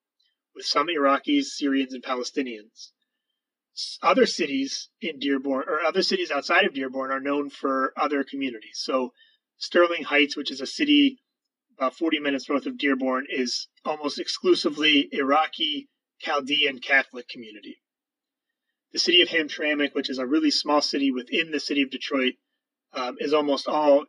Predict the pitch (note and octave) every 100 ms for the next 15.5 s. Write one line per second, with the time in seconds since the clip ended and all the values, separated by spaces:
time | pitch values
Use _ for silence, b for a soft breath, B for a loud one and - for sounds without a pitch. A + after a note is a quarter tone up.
0 | - C#3 C3+ B2+ B2+ A#2+ - - _ C3+
1 | - D3 C#3+ B2+ B2+ B2 C3 A2 B2+ B2+
2 | D#3 C#3+ C3+ B - D#3 - G3 F#3+ G#3
3 | F3+ D3+ E3+ E3 C#3 D3+ D3+ C#3 B2+ -
4 | C#3+ D3+ C#3+ C3+ C3+ C3+ C#3 B2 - E3
5 | C3+ - - - E3 - E3+ D3 C#3 C3+
6 | - C3+ B2+ B2 _ _ - A#3+ F#3+ C3+
7 | B2 - B2+ B2 C3 - C#3 C3 C3 C3+
8 | B2 B2+ B2 A#2 - C3+ B2 - _ _
9 | _ _ _ _ _ F3+ F3 E3+ D#3 C#3
10 | B2+ D#3 C#3 - - - C#3+ B2 A#2+ D#3+
11 | D#3+ D3 C#4+ C4 - _ _ _ _ -
12 | C4+ C4 C#4+ C4+ B3 C4+ - - - C#3
13 | C3+ C3+ B2 - C#3+ B2+ A#2+ A2+ - _
14 | _ _ - D3 C3+ B2+ B2 B2+ C3 A#2+
15 | B2 B2+ B2 A#2